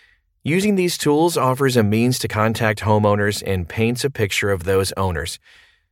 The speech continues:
which you can use to provide more efficient negotiations.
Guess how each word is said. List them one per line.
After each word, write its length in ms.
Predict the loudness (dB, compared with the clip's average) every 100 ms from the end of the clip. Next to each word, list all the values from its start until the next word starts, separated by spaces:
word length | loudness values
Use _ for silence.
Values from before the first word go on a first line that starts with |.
| -2
which 260 | -2 0
you 60 | -2
can 160 | 0 2
use 420 | 4 2 -2 -10 -12
to 100 | -2
provide 380 | 0 2 2
more 300 | 4 4 4
efficient 460 | 4 2 2 0 0
negotiations. 840 | 0 2 2 0 0 -2 -6 -10